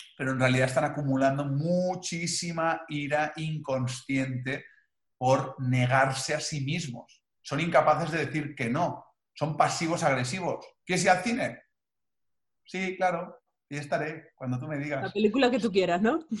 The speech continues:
Speaker 1: Exacto. Y, y, y, bueno, pues eso también genera, de otra manera,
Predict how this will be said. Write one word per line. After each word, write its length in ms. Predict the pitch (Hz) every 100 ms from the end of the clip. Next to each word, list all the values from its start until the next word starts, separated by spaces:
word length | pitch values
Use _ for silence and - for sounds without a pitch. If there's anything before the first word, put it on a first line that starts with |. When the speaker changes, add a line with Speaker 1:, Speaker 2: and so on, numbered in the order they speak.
| - - -
Speaker 1:
Exacto. 760 | 113 - - 92 - - - -
Y, 220 | - 110 107
y, 560 | - 104 95 92 87
y, 260 | 92 90 90
bueno, 280 | 92 87 78 90
pues 260 | 78 -
eso 200 | 87 98
también 260 | 98 95 95
genera, 500 | - 95 107 - - - _ -
de 200 | - 113
otra 240 | 135 147
manera, 640 | 156 156 160 160 226 -